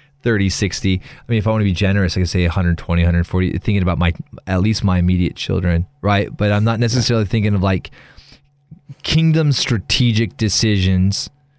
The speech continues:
Speaker 1: that are gonna set things, you know what I'm saying?
Speaker 2: Right.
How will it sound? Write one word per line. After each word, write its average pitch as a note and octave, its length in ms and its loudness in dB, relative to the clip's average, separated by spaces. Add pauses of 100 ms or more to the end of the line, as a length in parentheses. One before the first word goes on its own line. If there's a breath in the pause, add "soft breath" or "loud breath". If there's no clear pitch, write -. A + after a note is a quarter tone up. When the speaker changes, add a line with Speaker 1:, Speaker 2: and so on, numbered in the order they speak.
(280 soft breath)
Speaker 1:
that A2 200 0
are G#2+ 60 0
gonna G2 180 0
set G2 380 -2
things, G#2 380 0
you C3 140 0
know C#3+ 80 2
what C3+ 80 0
I'm G#2+ 80 0
saying? G2+ 320 2
Speaker 2:
Right. A2 160 0